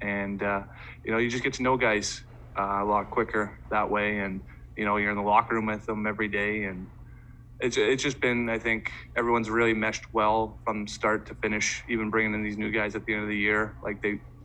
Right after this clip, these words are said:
came slotted in, and, you know, everyone's made them feel at home, and, you know, great guys, and, and I think that's just the type of team we are. We're, we're very welcoming and, uh, easy, easy going, and we get along with everyone.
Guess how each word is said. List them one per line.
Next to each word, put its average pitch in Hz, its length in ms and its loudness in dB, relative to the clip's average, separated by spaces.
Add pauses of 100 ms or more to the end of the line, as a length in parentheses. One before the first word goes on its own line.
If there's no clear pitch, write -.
came 110 240 -4
slotted 110 380 2
in, 107 220 2
and, 101 180 -2 (420)
you 107 60 -4
know, 101 200 4
everyone's 101 580 0 (120)
made 107 160 0
them 104 100 -4
feel 107 200 2
at 101 80 2
home, 104 380 0
and, 101 260 -4 (300)
you 107 80 -4
know, 98 260 0 (160)
great 104 240 2
guys, 101 460 2
and, 92 180 -8 (600)
and 110 80 2
I 110 100 4
think 113 160 2
that's 110 180 2
just - 120 -6
the - 240 -14
type 101 140 -2
of 95 60 -2
team 104 180 -2
we 101 100 0
are. 107 180 4
We're, 101 220 -2 (100)
we're 104 200 0
very 101 260 0
welcoming 110 580 0
and, 98 340 -6
uh, 98 220 -2 (400)
easy, 104 460 -2
easy 110 220 0
going, 107 340 4
and 98 100 -2
we 101 80 -4
get 98 160 -2
along 101 240 2
with 92 140 -8
everyone. 98 360 -4